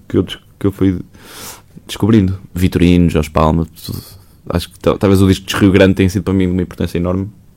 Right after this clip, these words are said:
porque tinha lá gente que eu não ligava nenhuma. Jorge Palma e Vitorino era assim uma, uma ideia longínqua. E eu comecei a comprar discos desse pessoal,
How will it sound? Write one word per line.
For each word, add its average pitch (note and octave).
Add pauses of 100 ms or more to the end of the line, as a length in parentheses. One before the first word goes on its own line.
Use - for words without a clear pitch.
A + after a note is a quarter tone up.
(220)
porque -
tinha F#2
lá F2+
gente E2+
que E2+
eu E2 (120)
não D#2+
ligava D#2+
nenhuma. D#2
Jorge D#2+
Palma D2+
e D2
Vitorino D2+
era D#2+
assim E2
uma, D2+ (180)
uma E2
ideia D2+
longínqua. E2 (720)
E -
eu F2+
comecei F#2+
a -
comprar F#2
discos F2+
desse F#2+
pessoal, G2